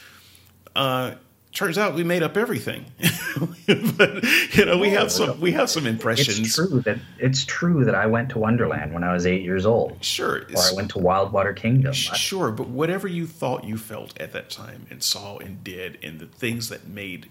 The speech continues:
Speaker 1: you, you are, are different now.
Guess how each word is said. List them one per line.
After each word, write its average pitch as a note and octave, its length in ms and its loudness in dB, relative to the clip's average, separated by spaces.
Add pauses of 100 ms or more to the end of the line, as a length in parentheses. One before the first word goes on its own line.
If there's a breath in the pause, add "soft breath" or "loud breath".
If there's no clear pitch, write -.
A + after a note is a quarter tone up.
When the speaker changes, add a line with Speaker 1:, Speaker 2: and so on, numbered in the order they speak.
Speaker 1:
you, G#2 580 -10
you F2 440 -14 (840 loud breath)
are, G2+ 200 -6 (120)
are G2+ 100 -4
different G2+ 480 -12
now. D2 260 -16